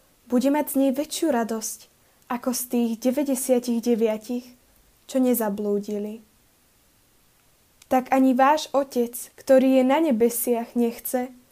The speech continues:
aby zahynul čo len jediný z týchto maličkých.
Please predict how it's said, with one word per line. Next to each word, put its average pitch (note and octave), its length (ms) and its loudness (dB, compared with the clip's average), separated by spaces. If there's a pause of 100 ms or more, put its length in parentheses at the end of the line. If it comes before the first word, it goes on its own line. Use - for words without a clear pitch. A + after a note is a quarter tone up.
(640)
aby A#3 240 0
zahynul A#3 560 0
čo A#3 240 -4
len A#3 80 0
jediný B3 560 0
z - 240 -10
týchto A3+ 320 -6
maličkých. G3+ 800 -10